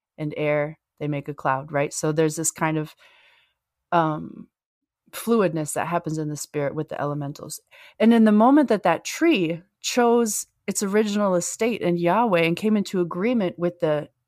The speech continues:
children of light, us, there to offer redemption at this critical juncture in creation, all of these elementals gathered around us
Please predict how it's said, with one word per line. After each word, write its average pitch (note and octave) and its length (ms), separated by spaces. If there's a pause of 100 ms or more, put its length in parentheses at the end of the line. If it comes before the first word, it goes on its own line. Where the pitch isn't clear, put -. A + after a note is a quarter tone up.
(120)
children G3+ 500 (300)
of D#3+ 160
light, F#3+ 320 (100)
us, A3+ 300
there G#3 400
to F#3 380 (100)
offer F#3+ 380
redemption E3+ 640
at D#3+ 180
this - 280 (140)
critical A#3+ 560
juncture D#3+ 560
in E3+ 160
creation, E3 760 (1080)
all C4 260
of C#4 80
these A#3+ 180
elementals A3 640
gathered E3+ 380
around E3+ 420
us - 340